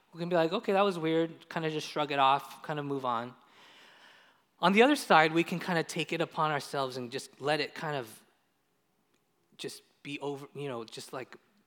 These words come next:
just be this weight on us. And so we kinda give up, we kind of, you know, become discouraged. And so I have two quotes here. "God's discipline, in order to get our attention, involves things that are painful rather than pleasant.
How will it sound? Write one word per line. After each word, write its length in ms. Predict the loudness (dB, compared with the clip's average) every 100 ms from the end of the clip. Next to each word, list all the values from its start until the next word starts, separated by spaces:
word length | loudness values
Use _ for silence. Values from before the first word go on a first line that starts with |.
| _ _ _
just 260 | -14 -14 -8
be 120 | -8
this 200 | -6 -8
weight 400 | -6 -4 -2 -4
on 220 | -8 -10
us. 340 | -10 -14 -18 -14 -14
And 120 | -10
so 160 | -6
we 100 | -6
kinda 240 | -6 -6 -6
give 260 | -6 -4
up, 220 | -2 -2 -4
we 80 |
kind 240 | -10 -8 -8
of, 120 | -8 -14 _ _ _
you 120 | -12
know, 160 | -10 -12 _
become 260 | -14 -12 -10
discouraged. 840 | -10 -12 -8 -6 -4 -6 -12 -16 -20 _ -20 _ _ -20 -12
And 160 | -12 -6
so 120 | -2
I 40 |
have 120 | -2 -4
two 180 | -6
quotes 360 | -4 -2 -2 -2
here. 440 | -4 -2 -2 -6 -16 _ _ _ _ _ _ _ _
"God's 280 | 4 4 2
discipline, 840 | 0 0 0 -8 -6 -6 -6 -10 -12
in 140 | -8 -2
order 240 | 2 2
to 280 | 0 -6 -4
get 220 | 0 2
our 120 | 4
attention, 760 | 2 -4 -8 -8 -10 -10 -14 -16
involves 480 | -12 -2 0 0 -4
things 320 | -8 -8 -4
that 100 | -2
are 100 | -2
painful 680 | -4 -6 -6 -8 -8 -8 -4
rather 260 | -4 -4
than 160 | -8 -10
pleasant. 480 | -8 -8 -6 -8